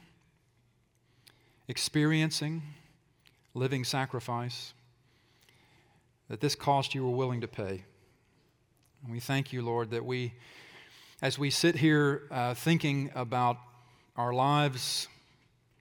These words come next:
our spouse, our kids, others in our life, we think about things, Lord, maybe that, uh, we wished we'd done differently this week, things we'd done better.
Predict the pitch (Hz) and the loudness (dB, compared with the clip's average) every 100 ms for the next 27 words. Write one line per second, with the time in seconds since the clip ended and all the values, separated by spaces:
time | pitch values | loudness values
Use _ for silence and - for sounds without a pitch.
0 | _ _ _ _ - - 117 - 147 139 | _ _ _ _ -14 -8 -6 -2 0 2
1 | 139 139 113 - 143 139 135 120 131 127 | 2 0 -6 -4 0 2 2 -2 -6 -2
2 | 131 120 120 117 117 117 113 - - - | -2 -4 -4 -2 0 -2 -2 -10 -20 -20
3 | _ _ _ _ _ _ _ _ _ _ | _ _ _ _ _ _ _ _ _ _
4 | _ _ _ _ _ _ _ _ _ _ | _ _ _ _ _ _ _ _ _ _
5 | 131 147 135 123 131 - 139 135 113 135 | -8 -4 0 2 2 0 -2 -2 0 0
6 | 135 123 131 123 117 120 - 117 113 107 | 0 0 -4 -2 -4 -6 -6 -4 -4 -6
7 | - _ 123 120 131 - 123 120 123 113 | -14 _ -10 -4 -4 -4 -6 -4 -4 -6
8 | 104 143 147 139 135 123 - 131 139 139 | -2 -2 0 -4 -4 -4 -4 -2 -2 -4
9 | - _ _ _ _ _ _ _ _ _ | -16 _ _ _ _ _ _ _ _ _
10 | _ _ _ _ 120 120 117 120 113 110 | _ _ _ _ -10 -8 -4 -4 -2 -2
11 | 127 135 | 0 0